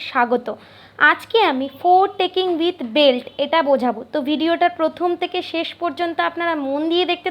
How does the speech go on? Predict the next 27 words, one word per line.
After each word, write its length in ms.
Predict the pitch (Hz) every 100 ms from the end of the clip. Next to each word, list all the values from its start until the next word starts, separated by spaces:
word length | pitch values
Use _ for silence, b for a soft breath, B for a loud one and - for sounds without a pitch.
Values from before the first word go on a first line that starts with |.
| 359
থাকুন, 180 | 359 415 B B B B
তাহলে 240 | 359 359 403 - 330
আপনারাও 400 | 349 403 392 381
খুব 120 | 381 359 -
সহজে 340 | 285 262 277 294
বুঝে 180 | 247 247 240
যাবেন। 220 | 226 233 220 B B -
আর 160 | 247 233
ভিডিওটা 420 | 247 262 320 381 403 403
যদি 140 | 403 262 220
ভালো 200 | 247 311
লেগে 160 | 349 381 381
থাকে 160 | 339 330
তাহলে 220 | 262 262 - 247
অবশ্যই 380 | 254 320 - -
সাবস্ক্রাইব 480 | 370 349 - 370 359 359
করে 120 | 381 370
দেবেন 200 | 370 392 - B - - 349
এবং 140 | 381 392 -
পাশে 280 | 359 330 440
থাকা 180 | 403 415 427
বেল 140 | 415 427
আইকনটা 380 | 415 427 415 320 269
অবশ্যই 380 | 285 285 349 311
ক্লিক 200 | 294 302 -
করে 140 | 285 254
দেবেন, 200 | 240 247